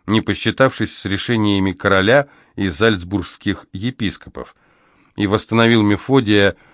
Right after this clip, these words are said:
на его епископской кафедре. Скорее всего, он потом и забыл напрочь о существовании моравской миссии и о какой-то там славянской службе, иначе бы год назад не затребовал Мефодия к себе на суд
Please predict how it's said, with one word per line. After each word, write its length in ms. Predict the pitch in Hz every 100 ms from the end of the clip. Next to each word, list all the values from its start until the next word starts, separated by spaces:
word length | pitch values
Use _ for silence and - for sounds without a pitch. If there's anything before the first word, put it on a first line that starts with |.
| _ -
на 120 | 110
его 260 | 113 104
епископской 800 | 123 101 113 113 - 95 - 113
кафедре. 640 | 107 107 85 - 69 64 64 _ _ _ _ _ _ _
Скорее 420 | - - 131 202
всего, 600 | 175 - 156 175 165 123 - _ _ _
он 200 | 135 156
потом 380 | 147 139 160 151
и 100 | 127
забыл 360 | 107 147 180 175
напрочь 460 | 135 101 87 -
о 120 | -
существовании 680 | - - 92 - 104 107 92
моравской 540 | 92 98 101 - - 107
миссии 600 | 139 139 - - 69 65 _ _ _
и 140 | - 92
о 80 |
какой-то 420 | 87 95 104 87 85
там 280 | 98 92
славянской 680 | - 101 101 101 90 - 104
службе, 560 | - 113 95 76 78 - _ _ _ _ _
иначе 360 | 113 156 180 151
бы 100 | 139
год 280 | 117 147 143
назад 440 | 127 104 135 117
не 80 | 117
затребовал 580 | 110 - 127 135 117 110
Мефодия 480 | 104 - 123 107
к 80 | 101
себе 280 | - 92 107
на 140 | 95
суд 300 | 85 135 135